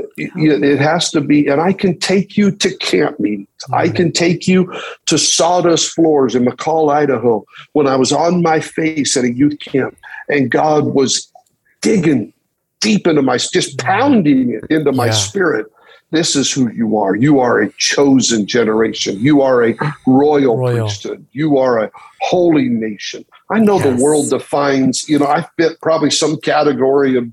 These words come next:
Speaker 1: disability someplace, and, you know, but no, that's not who I am.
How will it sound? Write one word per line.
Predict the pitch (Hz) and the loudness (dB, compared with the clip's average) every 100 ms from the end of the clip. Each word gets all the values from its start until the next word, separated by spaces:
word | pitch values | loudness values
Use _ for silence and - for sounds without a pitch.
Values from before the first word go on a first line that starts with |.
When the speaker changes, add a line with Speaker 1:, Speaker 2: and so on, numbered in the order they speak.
| - | -4
Speaker 1:
disability | 156 151 131 135 156 143 123 | -4 0 0 2 2 2 0
someplace, | - 139 139 131 127 127 - | -2 -2 0 0 0 -2 -4
and, | - - - - - | -4 -8 -10 -14 -4
you | 151 143 | 0 2
know, | 143 | 2
but | 131 151 151 | 0 0 2
no, | 208 277 220 | 2 2 0
that's | 147 220 - | 0 -4 -2
not | 196 220 | 0 2
who | 185 220 | 2 2
I | 233 | 2
am. | 254 359 269 | 2 0 -2